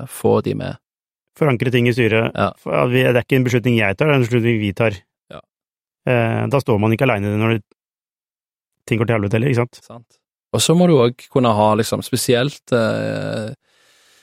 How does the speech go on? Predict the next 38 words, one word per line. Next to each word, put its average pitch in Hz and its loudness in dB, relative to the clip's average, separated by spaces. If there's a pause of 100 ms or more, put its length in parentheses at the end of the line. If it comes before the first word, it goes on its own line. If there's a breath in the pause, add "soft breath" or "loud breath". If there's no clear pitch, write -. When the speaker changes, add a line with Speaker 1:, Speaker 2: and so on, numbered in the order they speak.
(260 soft breath)
Speaker 1:
i 127 2
de 127 6
fasene 123 2
der 117 4
det - -2
går 127 4
litt - -4
fort, 226 0
så, 151 2
så 120 0
må 113 4
du 107 4
også 107 0
ha 101 4 (140)
den 107 -2
nødvendige 104 -6
tilliten 107 -6
og 113 -4
respekten. 113 -10
Speaker 2:
Ja. - -20
Speaker 1:
Du - -8
kan 107 -4
ikke, 107 -4 (100)
det, 135 4 (100)
det 135 2
kjenner 117 2
jeg 110 0
i - -
hvert 113 -4
fall 107 -6
blir 107 -2
feil 110 0
for 110 0
meg 113 0
da, 104 0
hvis 113 -6
du 110 -2
ikke 107 -2